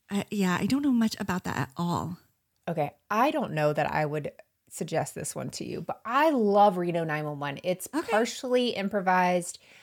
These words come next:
Speaker 2: Um, so, like, the situations are kind of set up, but they are all such incredible improvisers that it just goes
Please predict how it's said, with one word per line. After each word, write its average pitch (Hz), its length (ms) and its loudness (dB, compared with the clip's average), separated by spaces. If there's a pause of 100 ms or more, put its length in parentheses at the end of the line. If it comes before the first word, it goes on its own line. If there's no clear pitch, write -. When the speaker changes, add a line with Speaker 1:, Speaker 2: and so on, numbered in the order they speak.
(220)
Speaker 2:
Um, 165 280 -2
so, 208 280 4
like, 190 480 4
the 202 100 0
situations 208 640 2
are 185 80 2
kind 180 260 0
of 170 80 0
set 170 260 2
up, 165 180 4
but 170 120 -12
they 208 120 2
are - 180 0
all 180 220 4
such 160 340 0 (160)
incredible 160 640 0
improvisers 247 720 2
that 175 160 4
it 170 180 -2
just - 380 -6
goes 160 460 0